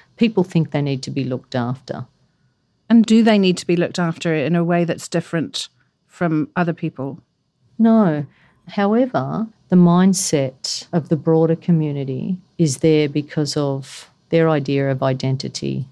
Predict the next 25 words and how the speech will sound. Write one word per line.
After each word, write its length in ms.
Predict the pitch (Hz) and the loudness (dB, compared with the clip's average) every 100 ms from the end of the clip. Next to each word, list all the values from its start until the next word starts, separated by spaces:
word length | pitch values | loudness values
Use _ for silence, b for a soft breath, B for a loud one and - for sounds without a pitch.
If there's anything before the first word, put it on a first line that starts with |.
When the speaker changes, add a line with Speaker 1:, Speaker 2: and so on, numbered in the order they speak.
| - | -4
Speaker 1:
and 140 | 156 | -2
also 640 | 151 151 - 151 143 143 131 _ | 0 -2 -2 -2 0 -4 -6 _
the 80 | - | -2
stigma 680 | 165 - - 185 185 135 - | -2 -2 0 2 2 -2 -4
that's 200 | 139 - | -8 -8
put 240 | - 175 | -4 -2
on 340 | 156 139 127 131 - _ | 0 -2 -4 -8 -12 _
Aboriginal 600 | - 147 147 139 - 143 | -6 -4 -4 -6 -6 -6
deaf 280 | 131 135 135 | -4 -4 -6
people. 540 | - 139 135 131 110 - _ _ _ _ | -4 -4 -4 -8 -10 -12 _ _ _ _
Aboriginal 600 | 269 208 220 202 - 190 | -6 -2 0 0 0 0
people 480 | 185 185 180 180 180 | 0 0 -2 0 0
who 180 | 151 175 | 2 2
are 60 | 156 | 2
deaf 360 | 147 208 247 | 2 0 -2
or 120 | 143 131 | -6 -6
hard 220 | 147 143 | -6 -6
of 100 | 139 | -8
hearing 540 | - 156 143 147 220 - _ - | -6 -4 -4 -2 -4 -4 _ -2
often 680 | 180 - 202 185 180 175 180 - | -2 2 4 6 6 4 0 -6
are 80 | 147 | -6
seen 500 | - 180 165 160 156 | -2 0 2 2 0
as 480 | - 139 135 135 131 | -4 -4 -4 -4 -6
clients 880 | - - 160 190 294 349 - - - - | -10 -2 2 4 2 0 -4 -6 -6 -6
or 600 | 143 135 131 131 131 | -2 0 0 -2 -4